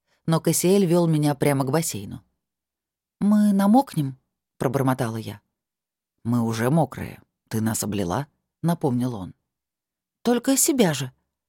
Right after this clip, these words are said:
нахмурилась я, но не сумела вспомнить в деталях тот эпизод. «Нет». Он принялся спускаться по каменным ступеням. Я безвольно следовала за ним,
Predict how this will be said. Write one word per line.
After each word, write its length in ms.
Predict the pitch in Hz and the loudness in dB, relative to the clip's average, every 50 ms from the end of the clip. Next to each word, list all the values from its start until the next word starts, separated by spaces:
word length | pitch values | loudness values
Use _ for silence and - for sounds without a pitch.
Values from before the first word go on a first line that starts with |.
| _ _ _ - | _ _ _ -4
нахмурилась 720 | 139 135 127 - - 185 214 233 208 160 143 135 - - | -4 -4 -4 -2 -2 0 2 2 2 2 0 -2 -2 -2
я, 160 | 135 139 135 135 | -2 -2 0 0
но 100 | 143 147 | 0 0
не 140 | 160 160 | 0 0
сумела 360 | 156 - 196 208 226 214 190 170 | 0 0 2 2 2 2 2 -2
вспомнить 440 | - - - 220 214 208 190 156 | -2 0 2 2 4 2 2 0
в 80 | 156 147 | -2 -2
деталях 420 | 131 165 160 202 208 202 185 - | -2 -2 0 2 2 2 0 -2
тот 160 | - 170 160 - | -2 -4 -4 -4
эпизод. 460 | 151 - 160 139 117 82 - _ _ _ _ _ _ _ _ _ _ _ _ _ _ _ _ _ - | -4 -6 -6 -8 -8 -10 -12 _ _ _ _ _ _ _ _ _ _ _ _ _ _ _ _ _ -6
«Нет». 720 | 101 110 117 120 117 113 101 95 98 - _ _ - - _ _ _ _ _ _ _ _ _ _ _ _ _ | -2 0 0 2 0 0 -4 -8 -12 -18 _ _ -20 -20 _ _ _ _ _ _ _ _ _ _ _ _ _
Он 180 | - 226 254 240 | -2 0 0 2
принялся 460 | 247 226 208 196 190 175 - 202 202 | 2 2 2 2 0 0 0 -2 -2
спускаться 500 | - - 175 - - 175 185 - - 175 | -2 -2 -4 -4 -2 -2 -2 -2 -2 -2
по 100 | - 156 | -2 -2
каменным 440 | - 151 147 147 143 139 143 143 135 | 0 0 -2 -2 0 -2 -2 -4 -4
ступеням. 520 | - - 151 - 117 98 95 - - _ _ _ _ _ _ _ _ _ _ _ _ _ _ _ _ _ - | -6 -10 -10 -10 -10 -12 -12 -14 -20 _ _ _ _ _ _ _ _ _ _ _ _ _ _ _ _ _ -6
Я 160 | 135 156 151 | -2 -2 0
безвольно 480 | 139 151 151 147 143 147 143 139 143 139 | 0 0 0 2 2 2 2 2 0 -2
следовала 480 | - - 156 160 151 139 135 131 131 | 0 0 0 0 0 0 0 0 0
за 120 | 123 139 135 | 0 0 2
ним, 220 | 156 185 202 | 2 2 2